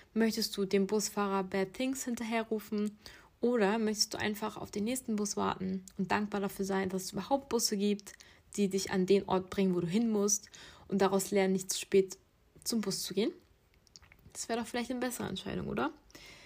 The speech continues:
Es liegt halt ganz an dir. Also, was ein Mensch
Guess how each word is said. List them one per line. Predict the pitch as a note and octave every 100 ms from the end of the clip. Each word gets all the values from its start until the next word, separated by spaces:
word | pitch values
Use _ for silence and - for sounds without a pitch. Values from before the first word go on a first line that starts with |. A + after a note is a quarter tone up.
| - -
Es | A3
liegt | C4+ A#3+
halt | B3+
ganz | B3 C4
an | - A#3+
dir. | G#3+ F3+ G3+ - - -
Also, | G#3+ G#3 G#3 G#3 G#3 - - -
was | A3+
ein | - G#3
Mensch | G#3 A3+ A3 - -